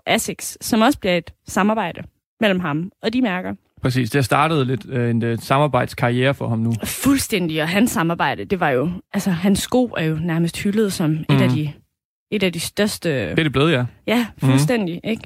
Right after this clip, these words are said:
Speaker 1: Og, altså, i to tusind og atten var det i hvert fald en af de største udgivelser, der
Speaker 2: Helt
Speaker 1: var.
Speaker 2: klart.
Speaker 1: Øhm, og
Speaker 2: Det skal vi nok dykke ned
Speaker 1: Ja.
Speaker 2: i, Sally. Det lover jeg.
Speaker 1: Ja.
Speaker 2: Fordi, øh,
Speaker 1: Nå
Speaker 2: nu,
Speaker 1: ja, du
Speaker 2: vi
Speaker 1: skal
Speaker 2: skal
Speaker 1: også
Speaker 2: også
Speaker 1: have
Speaker 2: lige
Speaker 1: lov.
Speaker 2: introducere
Speaker 1: Ja, det er
Speaker 2: min sko, jo.
Speaker 1: rigtigt. Ja,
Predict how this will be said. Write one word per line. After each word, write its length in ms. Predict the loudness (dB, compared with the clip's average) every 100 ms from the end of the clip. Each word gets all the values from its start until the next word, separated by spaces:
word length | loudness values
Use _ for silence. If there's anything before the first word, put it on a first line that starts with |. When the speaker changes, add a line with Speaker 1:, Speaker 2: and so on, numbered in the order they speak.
| -4
Speaker 1:
Og, 240 | 0 0 -4
altså, 320 | -6 -2 -2 -4 _
i 60 | -4
to 180 | 0 2
tusind 240 | 2 2
og 80 | 2
atten 360 | 2 2 0 -2
var 60 | -4
det 100 | -2
i 20 |
hvert 180 | 0 0
fald 200 | 0 -2 0
en 200 | 0 2
af 80 |
de 60 | -2
største 440 | -2 -2 -2 -2
udgivelser, 460 | -4 -2 -4 -4 -2
der 100 | 2
Speaker 2:
Helt 100 | 2
Speaker 1:
var. 60 | 2
Speaker 2:
klart. 180 | -2 -6 -14 -20 -20 _ 0
Speaker 1:
Øhm, 680 | 2 2 0 -2 -4 -6 -10 _ _ _ _ -14 -12 -8
og 120 | -2
Speaker 2:
Det 80 | -2
skal 120 | 0
vi 40 | 0
nok 200 | 2 0
dykke 120 | 2
ned 80 | 2
Speaker 1:
Ja. 40 |
Speaker 2:
i, 20 | 2
Sally. 280 | 0 0 -4 -4
Det 80 | 0
lover 180 | 2 0
jeg. 140 | -2 -6 -4
Speaker 1:
Ja. 80 |
Speaker 2:
Fordi, 220 | -2 0 0
øh, 280 | 0 -2 0
Speaker 1:
Nå 80 | 2
Speaker 2:
nu, 60 |
Speaker 1:
ja, 200 | 2 2
du 100 | 0
Speaker 2:
vi 60 | -2
Speaker 1:
skal 40 |
Speaker 2:
skal 140 | 2 2
Speaker 1:
også 40 |
Speaker 2:
også 140 | 2 2
Speaker 1:
have 40 |
Speaker 2:
lige 80 | 2
Speaker 1:
lov. 60 | 4
Speaker 2:
introducere 260 | 2 2
Speaker 1:
Ja, 60 | 2
det 60 | 2
er 120 | 0
Speaker 2:
min 60 | 0
sko, 220 | 0 0
jo. 100 | -2
Speaker 1:
rigtigt. 160 | -6 -6
Ja, 140 | -6